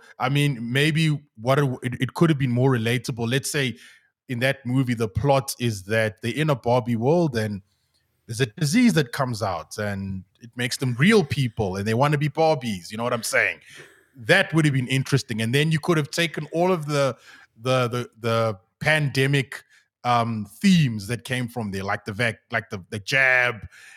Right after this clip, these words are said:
and how the virus spreads and do we need to do lockdowns? That would have been a brilliant plot, you know? But again, that opportunity is now lost because people wanted to push cultural Marxism.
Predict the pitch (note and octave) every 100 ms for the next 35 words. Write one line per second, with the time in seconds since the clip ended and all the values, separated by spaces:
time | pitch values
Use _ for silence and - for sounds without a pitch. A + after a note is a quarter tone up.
0 | _ A2 G#2+ G#2+ G#2 G2 C#3 C3+ B2+ B2+
1 | B2+ B2 B2 - - C#3 C3 B2+ A#2 -
2 | G2+ F#2 - _ _ - C#3+ C#3+ C#3+ -
3 | C3 B2+ A#2+ C3 - B2 A#2+ A#2+ A#2 -
4 | _ _ - E3 G3+ F3+ E3+ D3 C#3+ A2
5 | _ - C3+ D3+ C#3 G#2+ - C3 G#2+ -
6 | - _ _ _ A2 G#2+ A2 A#2+ - _
7 | _ D3+ D3+ B2 E3 F3 D3+ B2 _ _
8 | _ - C#3 D#3+ D#3 - - D3 C#3 B2
9 | B2 A2+ A#2+ B2+ A2+ - A2 - A#2+ G2
10 | - _ - D3 C#3+ B2 B2 A#2 G#2 -
11 | B2 - - _ _ _ - C3 A#2+ A2
12 | G2+ A2 - - F#2 E2